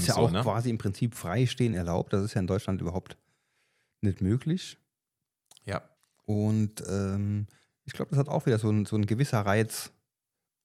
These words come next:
Speaker 2: Mit dem
Speaker 1: Reiz.
Speaker 2: Wohnmobil. Reiz?
Speaker 1: Ja, nee, irgendwo.
Speaker 2: Es reizt definitiv. Also man, man kann sich das ja gut vorstellen, mit dem Wohnmobil unterwegs zu sein. Und, ähm, grad dort oben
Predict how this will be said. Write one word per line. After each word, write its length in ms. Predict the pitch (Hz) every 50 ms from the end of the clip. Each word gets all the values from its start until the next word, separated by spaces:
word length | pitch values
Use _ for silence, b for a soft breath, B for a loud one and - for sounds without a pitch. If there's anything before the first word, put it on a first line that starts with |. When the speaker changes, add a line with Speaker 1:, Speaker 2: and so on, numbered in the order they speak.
| _ _ -
Speaker 2:
Mit 120 | 107 101
dem 80 | 107 98
Speaker 1:
Reiz. 100 | 98 98
Speaker 2:
Wohnmobil. 280 | 90 - - 90 95 110 - _ _ -
Reiz? 360 | - 90 110 - - - - -
Speaker 1:
Ja, 200 | - 123 135 -
nee, 200 | 139 147 147 139
irgendwo. 360 | 123 - - 131 135 139 123 135
Speaker 2:
Es 140 | 127 120 -
reizt 420 | 85 101 117 117 - - - -
definitiv. 680 | 117 113 104 110 101 95 82 - 117 123 160 180 - - -
Also 200 | 107 98 104 101
man, 280 | 98 95 85 - 87 90
man 160 | 80 87 82
kann 160 | - 107 101
sich 40 | -
das 120 | 120 107 -
ja 60 | 87
gut 160 | 90 95 87
vorstellen, 320 | - 113 110 - - 98
mit 80 | 90 85
dem 80 | 85 87
Wohnmobil 360 | 92 95 98 85 - 92 82
unterwegs 440 | 73 85 80 80 85 95 95 - -
zu 60 | -
sein. 300 | - - 80 85 104 110
Und, 440 | - - - 85 85 85 80 - - -
ähm, 120 | 87 85 -
grad 420 | - - 82 85 - - - -
dort 200 | 90 82 - -
oben 380 | - 110 110 117 117 127 110 -